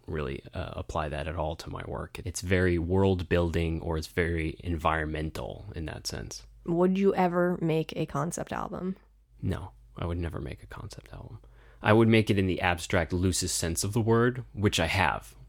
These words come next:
Speaker 1: which was the Road record that I put out
Speaker 2: Yeah.
Speaker 1: under my Slider guise, because that had a purpose about being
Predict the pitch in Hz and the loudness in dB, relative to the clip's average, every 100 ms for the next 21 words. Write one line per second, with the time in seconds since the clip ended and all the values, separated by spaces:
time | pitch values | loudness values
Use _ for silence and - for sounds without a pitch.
0 | - - 92 82 - 82 82 - 90 85 | -20 -8 -6 -6 -4 -4 -4 -4 -2 0
1 | 80 82 80 76 - 82 - 73 71 76 | 0 2 2 -2 -6 -8 -6 -8 -6 -8
2 | 73 - 82 71 85 82 78 73 - 92 | -6 -4 -2 -2 -4 -4 -6 -6 -2 4
3 | 92 85 78 - - - - - - 92 | 4 4 0 -8 -18 -20 -20 -20 -2 2
4 | 80 78 - 78 87 80 90 85 - - | 2 0 -4 -4 -2 0 4 4 2 0
5 | 90 82 - - 92 82 78 - - 85 | 0 0 -4 -4 -2 -2 -4 -6 -4 -4
6 | 76 - 85 82 78 78 | -4 -4 -4 -4 -4 -6